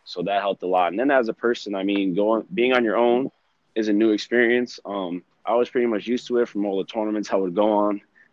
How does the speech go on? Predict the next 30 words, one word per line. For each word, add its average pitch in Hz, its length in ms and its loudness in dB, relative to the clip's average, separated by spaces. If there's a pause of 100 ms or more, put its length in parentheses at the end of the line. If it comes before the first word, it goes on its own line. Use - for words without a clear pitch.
(140)
um, 90 240 -4
in 87 120 -8
amateur 104 400 -4
baseball. 95 480 -2
But, 92 300 0 (600)
yeah, 98 200 4
just, 98 300 -8
like, 110 240 0 (480)
living 110 300 0
with 92 120 -2
roommates, 104 520 0
like, 87 180 0
being 107 180 2
on 104 120 2
your 85 80 -2
own, 95 360 0
knowing 110 320 2
that 101 220 2 (280)
make 104 280 -2
good 113 200 4
decisions, 104 760 -2 (360)
uh, 101 160 -4
without 101 420 4 (120)
having 110 320 -4
to - 180 -8
ask 104 300 -6
your 101 100 -4 (120)
parents 101 420 -4 (400)
or 98 80 -12
something. 95 540 -6